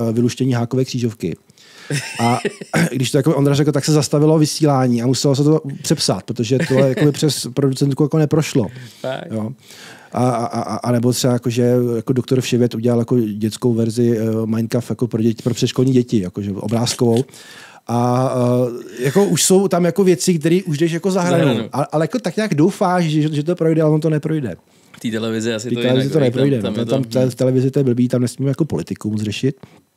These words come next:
Speaker 2: Hmm.
Speaker 1: Eh, očividně se tam nesmí jakoby holokaust, teďka jsem zjistil, nově řešit.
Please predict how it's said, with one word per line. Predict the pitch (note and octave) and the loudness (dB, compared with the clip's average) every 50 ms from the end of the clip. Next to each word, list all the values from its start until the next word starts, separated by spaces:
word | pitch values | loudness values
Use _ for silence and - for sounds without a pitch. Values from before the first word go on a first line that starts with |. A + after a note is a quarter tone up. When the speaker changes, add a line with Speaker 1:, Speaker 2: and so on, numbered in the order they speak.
| _ - | _ -8
Speaker 2:
Hmm. | B2+ B2 A#2+ | -6 -6 -6
Speaker 1:
Eh, | C#3 D#3 - - - - - - G#2+ A#2 | -6 -8 -10 -14 -16 -16 -8 -4 0 0
očividně | B2 - - - B2+ - C#3+ B2+ C3 C3+ B2 | 0 0 -2 -4 -4 0 0 2 2 2 0
se | - C#3 | 0 0
tam | C3 C#3+ C#3 | 0 0 2
nesmí | C3+ B2 - - C#3 C3+ | 0 0 0 0 2 2
jakoby | C3 A#2+ - C#3+ C#3+ | 2 2 2 2 2
holokaust, | G#2+ A2 G#2+ G#2+ G#2 - A2 A2+ A#2 - - | 2 2 2 0 0 0 -2 -2 -4 -6 -8
teďka | G#2+ - - A#2 | -8 -8 -8 -8
jsem | A2 A#2+ A2+ | -6 -6 -6
zjistil, | G#2+ G#2 - - A#2 | -6 -6 -6 -4 -2
nově | A2 A2+ A#2 A#2 | 0 0 2 0
řešit. | A#2 A2+ - - B2 A#2+ C3+ C3+ - | 0 0 0 0 2 2 2 0 -4